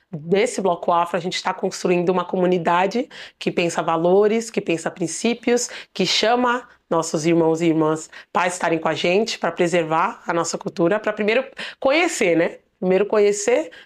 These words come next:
e depois manter esse legado que é ter um bloco afro na cidade de São Paulo.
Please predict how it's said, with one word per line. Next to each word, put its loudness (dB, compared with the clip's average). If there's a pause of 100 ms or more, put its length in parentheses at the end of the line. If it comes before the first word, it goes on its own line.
(140)
e 2
depois 0
manter 0 (260)
esse -2
legado 2
que 0
é 2
ter -2
um 2
bloco 2
afro 0
na 0
cidade -6
de -14
São -4
Paulo. -4